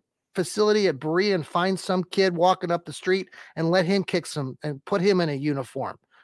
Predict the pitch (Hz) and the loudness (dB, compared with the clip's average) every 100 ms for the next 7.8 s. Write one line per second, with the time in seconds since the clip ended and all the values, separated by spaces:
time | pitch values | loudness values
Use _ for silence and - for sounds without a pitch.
0 | _ _ _ _ _ _ _ _ _ _ | _ _ _ _ _ _ _ _ _ _
1 | _ _ _ _ _ _ _ _ 151 170 | _ _ _ _ _ _ _ _ -2 2
2 | 180 208 202 - 151 165 180 160 165 151 | 4 4 0 -2 0 2 0 0 0 0
3 | 139 147 143 139 - 117 104 98 117 139 | 0 -2 -4 -6 -8 -10 -8 -10 -8 -6
4 | 135 151 151 127 131 170 180 165 151 - | -2 0 0 -4 -2 0 2 0 -2 -6
5 | 147 131 - - 202 202 190 170 156 139 | -6 -6 -10 -4 0 2 2 0 -2 -8
6 | - 151 120 101 - 143 135 120 160 170 | -8 -8 -8 -12 -8 -6 -6 -2 0 0
7 | 170 165 - - 180 170 151 104 | 0 -2 -4 0 4 4 2 -2